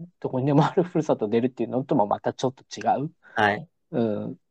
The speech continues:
Speaker 1: で、それこそ逆に言うと、それを見て、これは被災地の人だけに負担かけていいもんじゃないって言って、外から逆にやってきたっていう人もいたじゃないですか。
Speaker 2: うん。
Speaker 1: まあ、
Speaker 2: うん。
Speaker 1: かなり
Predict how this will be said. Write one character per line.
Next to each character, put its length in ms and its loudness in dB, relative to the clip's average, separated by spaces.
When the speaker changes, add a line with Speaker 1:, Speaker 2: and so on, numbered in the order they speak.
Speaker 1:
で、 360 8
そ 180 6
れ 60 6
こ 100 4
そ 100 4
逆 300 2
に 120 4
言 140 6
う 40 0
と、 360 2
そ 180 -6
れ 80 4
を 100 6
見 140 -2
て、 380 2
こ 120 -2
れ 60 6
は 80 6
被 80 -14
災 240 4
地 80 -8
の 60 -10
人 180 -14
だ 120 -6
け 160 -4
に 120 -10
負 120 -20
担 320 -2
か 200 -2
け 100 -4
て 100 -2
い 60 2
い 40 4
も 120 4
ん 40 -4
じ 80 -2
ゃ 40 2
な 120 8
い 40 6
っ 40 0
て 120 2
言 80 0
っ 20 -20
て、 260 6
外 260 2
か 80 2
ら 80 0
逆 240 -6
に 80 2
や 80 0
っ 40 -18
て 140 -2
き 80 -8
た 100 0
っ 100 -8
て 80 -12
い 40 -14
う 20 -16
人 180 -2
も 120 -2
い 40 -20
た 140 -2
じ 80 -8
ゃ 40 -10
な 120 -12
い 80 -12
で 100 -16
す 60 -20
か。 180 -10
Speaker 2:
う 40 -16
ん。 40 -20
Speaker 1:
ま 80 -8
あ、 40 -8
Speaker 2:
う 120 -8
ん。 20 -4
Speaker 1:
か 80 6
な 100 6
り 180 -8